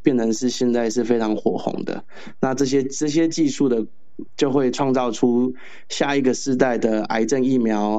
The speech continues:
癌症疗法，到，啊，我们平常的自体免疫疾病，啊，那个多发性硬化症，那到，到很多我们的关节炎，啊，眼科疾病、黄斑部病变，就基本上一系列的东西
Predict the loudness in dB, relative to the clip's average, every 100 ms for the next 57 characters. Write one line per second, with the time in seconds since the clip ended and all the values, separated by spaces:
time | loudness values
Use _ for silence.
0 | -2 -2 2 2 2 0 0 -2 -2 -6
1 | -10 -14 -14 -4 -2 0 0 -2 -2 -2
2 | -2 -4 -6 -2 0 2 2 2 2 2
3 | 0 0 2 2 2 2 0 0 0 2
4 | 2 2 0 -2 -4 -6 -8 -6 -2 -2
5 | 2 2 2 0 0 0 2 2 0 -2
6 | 0 0 2 0 0 0 0 0 -2 -4
7 | -10 -14 -14 -6 -2 0 0 0 0 2
8 | 2 2 2 2 2 2 0 2 2 2
9 | 2 4 2 2 2 0 -2 -8 -12 -12
10 | -8 -4 -2 0 2 2 2 0 0 2
11 | 2 2 2 0 0 2 2 2 2 2
12 | 4 2 2 -2 -2 -2 0 0 2 0
13 | 0 -2 -10 -14 -12 -2 -2 -2 -2 2
14 | 2 2 2 2 2 2 0 0 0